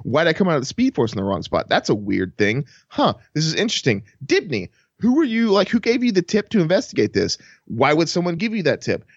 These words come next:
It's weird for you to investigate that in the first place. Oh, it's a dude named DeVoe," and then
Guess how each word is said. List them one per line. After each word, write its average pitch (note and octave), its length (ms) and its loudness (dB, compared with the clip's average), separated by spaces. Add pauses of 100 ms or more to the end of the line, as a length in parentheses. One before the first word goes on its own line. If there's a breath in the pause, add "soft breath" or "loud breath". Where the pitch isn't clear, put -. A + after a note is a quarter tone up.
(220 soft breath)
It's C#3 200 0
weird C#3+ 280 2
for D#3+ 60 -6
you E3+ 100 -2
to F3+ 60 2
investigate F3+ 440 0
that F3 100 2
in D#3 80 -4
the F3+ 80 -4
first G#3+ 240 0
place. G3+ 320 0
Oh, G#3 180 2
it's B2 140 -4
a B2 40 0
dude C#3 300 0
named E3 200 0
DeVoe," B2+ 420 2
and C3+ 120 -4
then C3+ 100 -2